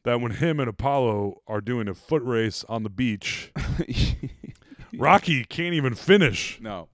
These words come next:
Speaker 1: He stops halfway through. He's like, "I can't do this." Like, you can't run a hundred yards? It's stupid.
Speaker 2: And they're, and they wanna, they somehow wanted us to believe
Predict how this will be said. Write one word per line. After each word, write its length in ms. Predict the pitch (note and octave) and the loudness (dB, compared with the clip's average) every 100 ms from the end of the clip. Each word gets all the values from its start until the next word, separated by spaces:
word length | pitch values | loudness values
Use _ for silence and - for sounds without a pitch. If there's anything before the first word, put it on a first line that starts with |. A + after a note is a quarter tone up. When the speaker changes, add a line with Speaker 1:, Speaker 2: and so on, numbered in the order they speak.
| _ _ _ - - - _ _ | _ _ _ -20 -20 -20 _ _
Speaker 1:
He 60 | C#3+ | -2
stops 400 | - F#3 F3+ - | 2 4 4 4
halfway 400 | D3+ D#3+ C3+ B2+ | 6 6 6 2
through. 220 | D#3 F3 | 2 0
He's 80 | C#3+ | 4
like, 140 | D#3 | 4
"I 120 | D#3+ C3+ | 4 4
can't 320 | G3 F#3 D#3 | 6 8 10
do 300 | C#4 G3+ C3 | 12 12 10
this." 400 | G#2+ - - - - _ _ - _ _ - | 6 -6 -16 -20 -20 _ _ -20 _ _ -4
Like, 120 | C#3 | 0
you 100 | D#3 | 2
can't 260 | - A3 E3+ | 6 6 8
run 380 | D3 E3 A3 A3+ | 8 10 10 8
a 100 | C3 | 8
hundred 340 | F3+ G3 F3+ | 8 8 8
yards? 680 | C#3+ D#3 B3 C4 - - - _ _ _ _ _ _ _ _ _ _ _ _ _ _ _ _ - | 10 12 10 6 -4 -4 -12 _ _ _ _ _ _ _ _ _ _ _ _ _ _ _ _ 0
It's 320 | B2+ - - - - | 0 0 -8 -10 -8
stupid. 640 | - D#3 D3+ F#2 D#2 D#2 - - D#3+ | 0 0 2 -2 -8 -12 -16 -4 0
Speaker 2:
And 100 | E3 | 2
they're, 200 | F3 C#3+ - | 2 -2 -10
and 120 | D#3+ | -2
they 120 | D#3+ D#3 | 0 4
wanna, 340 | D#3+ E3+ E3 F#2+ F2 - - _ - _ _ _ _ _ B2 | 4 4 0 -8 -18 -20 -20 _ -20 _ _ _ _ _ -2
they 180 | D3+ | 0
somehow 440 | D3 G#3 G#3 F#3+ E3+ | 2 2 2 2 4
wanted 280 | D#3 D#3 D3 | 4 4 2
us 120 | - | 0
to 100 | C3+ | -2
believe 640 | A#2+ C3 C3+ B2+ A2+ G#2+ | 0 0 2 0 -4 -10